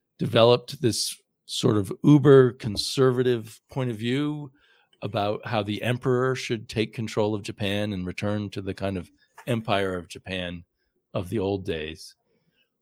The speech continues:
And he tried to foment an uprising with the military, which did not work. And when the, when that did not work, he committed, uh, public,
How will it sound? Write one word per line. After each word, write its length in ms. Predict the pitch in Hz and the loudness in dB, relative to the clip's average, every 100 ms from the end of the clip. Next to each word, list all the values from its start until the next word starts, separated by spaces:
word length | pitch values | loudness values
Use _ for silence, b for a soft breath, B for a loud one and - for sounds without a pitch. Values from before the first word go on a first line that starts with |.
| _ | _
And 240 | - 101 95 | -2 -2 0
he 160 | 135 | 0
tried 500 | 131 - 123 117 127 | -2 2 6 6 6
to 100 | - | 0
foment 560 | 104 - 120 117 107 107 | -2 4 4 6 2 0
an 100 | 98 - | -2 0
uprising 600 | 131 123 87 87 90 82 | 2 2 0 0 -6 -8
with 160 | 80 | -8
the 60 | - | -4
military, 520 | 90 110 95 92 76 | 0 0 0 -2 -4
which 260 | 76 76 - | -4 -8 -4
did 160 | 107 | -4
not 240 | 90 82 - | -2 -4 -4
work. 500 | 87 90 82 - - _ _ _ _ _ _ b b b b - | -2 -2 -2 -10 -20 _ _ _ _ _ _ b b b b 0
And 120 | 123 | 4
when 120 | 110 | 4
the, 200 | 104 113 - | 4 0 0
when 160 | 170 110 | 0 4
that 260 | 104 120 | 6 6
did 120 | 127 107 | 4 2
not 220 | 101 98 | 2 6
work, 240 | 131 151 | 6 6
he 200 | 135 127 | 4 4
committed, 640 | 117 - 117 107 107 101 95 | 2 -2 2 4 6 4 0
uh, 380 | 92 92 95 92 | 0 2 0 0
public, 420 | 107 113 104 | 0 0 2